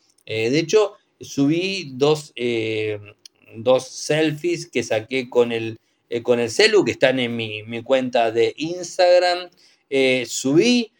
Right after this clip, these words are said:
fotos también con la cámara principal, lo estuve probando, estuve haciendo videos. Mañana va a salir un unboxing de un monitor ViewSonic táctil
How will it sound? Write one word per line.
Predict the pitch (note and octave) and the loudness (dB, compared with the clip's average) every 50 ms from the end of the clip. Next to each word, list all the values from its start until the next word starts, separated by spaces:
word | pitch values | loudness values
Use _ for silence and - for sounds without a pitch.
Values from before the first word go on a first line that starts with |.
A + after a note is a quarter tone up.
| _ _ _ _ | _ _ _ _
fotos | _ - - D#3+ D#3+ D#3 D3 D3 - D3+ D3 C#3+ C#3+ C#3 C#3 C3+ C3+ C3 B2 B2 | _ 2 4 6 6 4 4 0 2 2 4 4 6 4 6 6 6 4 2 2
también | - C3+ B2 A#2+ B2 B2+ C3 C3 C3 C3+ C#3 C#3 C#3 C#3 B2+ | 2 0 0 0 0 -2 -2 0 2 4 4 2 0 -2 -2
con | - B2 A#2 A2+ | -2 -2 -2 0
la | A2+ A2 | 0 2
cámara | - C3+ C3+ C#3 C3+ B2+ B2+ A#2+ A2+ - | 2 2 2 2 2 2 2 0 0 -2
principal, | A#2+ A#2 A#2+ A#2+ A#2 - - A#2+ A#2 - C3+ C#3 C#3 C3+ B2 | -4 -4 -4 -4 -6 -6 -8 -6 -2 0 2 2 2 2 -2
lo | A#2 A#2 A#2 A2 | -6 -6 -2 -2
estuve | G#2 - - C#3 C#3+ C3+ B2 | -4 -2 0 0 2 2 2
probando, | A#2+ C3+ D#3 F3+ G3+ G3+ G3 F#3 F3+ F3+ - | 4 4 4 4 4 2 -2 -4 -4 -4 -6
estuve | D3+ D3 - D4 D4+ B3+ | -8 -6 -2 0 0 0
haciendo | - - - C4 A#3 G#3 F3 D3+ | 0 0 -2 -4 -2 0 2 2
videos. | C3+ D#3 G#3+ B3 B3 G#3+ F#3 D#3+ D#3+ F3 F3+ - - _ _ _ _ _ _ _ - | 2 2 4 4 6 6 6 6 4 2 0 -4 -8 _ _ _ _ _ _ _ -4
Mañana | E3+ G3+ B3 C#4+ D4+ D4 | -2 0 0 0 0 0
va | C4+ | 0
a | A#3 | 0
salir | - - G#3 A3 A3 A3 | 0 -2 -4 -4 -4 -6
un | G3+ F#3+ F3 | -6 -4 -4
unboxing | E3 D#3+ D#3 D#3+ G3 G#3+ - - - A#3+ A#3 G3+ E3+ | -4 -4 -2 -2 -2 -2 -4 -6 -10 -10 -10 -8 -6
de | C#3+ D3 | -4 -2
un | E3 F3 F3+ | -2 -2 0
monitor | E3+ D#3+ D3+ C#3+ C3+ - - E3 E3 D#3+ D3+ | -2 -2 0 0 -2 2 2 4 4 2 2
ViewSonic | C#3 B2+ B2 - - D#3 D3+ D3+ C#3 A#2+ - | -2 -2 -2 0 2 2 2 2 -2 -4 -2
táctil | - B2 A2 G#2+ G#2+ _ - B2+ B2 C3+ C#3+ D3+ D3+ | 0 0 0 0 -2 _ -8 -6 -6 -4 -6 -8 -10